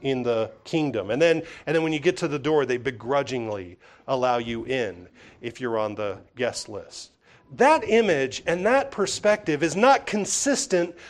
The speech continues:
with this parable. We serve a Savior who liberally scatters his blessings everywhere, on every place, so that it gets on everybody.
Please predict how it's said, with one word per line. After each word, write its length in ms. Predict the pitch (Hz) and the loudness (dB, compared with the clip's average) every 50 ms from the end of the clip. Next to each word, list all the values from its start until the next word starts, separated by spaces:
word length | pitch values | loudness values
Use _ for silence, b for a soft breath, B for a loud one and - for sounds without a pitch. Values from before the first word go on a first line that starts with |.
| B B | B B
with 360 | 151 165 214 214 - - - - 147 | 0 4 4 4 4 2 -8 0 2
this 420 | 185 185 165 165 - - - - B B B B B _ | 2 2 2 0 -4 -6 -8 -10 B B B B B _
parable. 600 | - - 220 247 269 254 220 151 139 101 - - B B B B B | -6 -2 2 4 6 6 4 4 0 -4 -6 -10 B B B B B
We 180 | 226 302 302 | 4 4 4
serve 380 | - - - - 359 339 285 277 | 4 2 2 4 4 4 6 4
a 60 | 247 | 4
Savior 600 | - - - - 285 320 311 294 254 247 262 220 | 4 2 0 2 2 2 2 0 0 0 0 0
who 220 | 156 214 254 247 | 2 0 0 0
liberally 640 | 226 226 233 262 339 403 403 403 311 254 240 214 214 | 0 0 2 4 4 4 4 4 4 4 4 4 2
scatters 640 | 180 - - - - 277 311 311 294 285 254 - - | 0 -2 -4 0 2 2 2 4 2 0 0 -2 -2
his 180 | 247 247 202 170 | -2 -4 -4 -4
blessings 760 | 185 214 269 262 - - - 269 269 254 247 240 226 - - B B B B B B B | 0 4 4 4 4 2 -2 -2 -2 -2 -2 -2 -4 -4 -6 B B B B B B B
everywhere, 1040 | 214 233 370 403 381 370 320 277 196 147 165 170 165 160 160 165 180 226 233 214 b b b b b b b | 4 4 4 4 4 2 2 2 0 2 2 4 4 4 4 4 4 2 0 -2 b b b b b b b
on 220 | - 269 269 269 262 | 8 10 10 10 6
every 440 | 220 - 285 370 381 381 349 285 | 4 4 6 6 8 8 6 4
place, 460 | 196 - - 170 151 160 196 233 220 - | 4 2 2 4 4 4 2 2 0 -2
so 400 | - - - - - - 330 330 | -4 -4 -4 -4 0 0 2 4
that 140 | 349 330 | 4 4
it 180 | 330 320 277 302 | 4 2 0 2
gets 360 | - 330 330 - - - - - - | 2 2 2 2 -4 -8 -8 -2 4
on 440 | 330 302 311 320 320 320 294 277 466 - | 6 8 8 8 8 6 2 0 -2 0
everybody. 1000 | - 339 339 320 330 330 311 240 202 277 285 311 311 311 302 269 233 180 131 | 0 0 2 4 4 4 4 6 6 6 8 8 6 4 2 0 -2 -6 -8